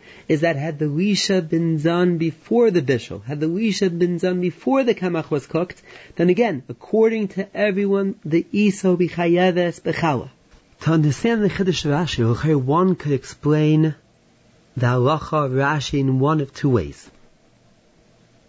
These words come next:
One way one could explain the chiddush of Rashi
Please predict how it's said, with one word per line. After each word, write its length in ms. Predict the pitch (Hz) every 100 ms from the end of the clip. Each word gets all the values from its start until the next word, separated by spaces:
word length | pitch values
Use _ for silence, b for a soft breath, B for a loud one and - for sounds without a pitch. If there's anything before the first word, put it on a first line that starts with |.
| _ _ _ _ _ _ _ _ _ B B B B B -
One 280 | 135 233 175
way 100 | 120
one 240 | 117 131
could 120 | 123
explain 380 | 120 - 120 113
the 80 | 113
chiddush 340 | - 117 107
of 80 | 117
Rashi 1120 | 113 113 - 120 113 113 113 113 113 113 107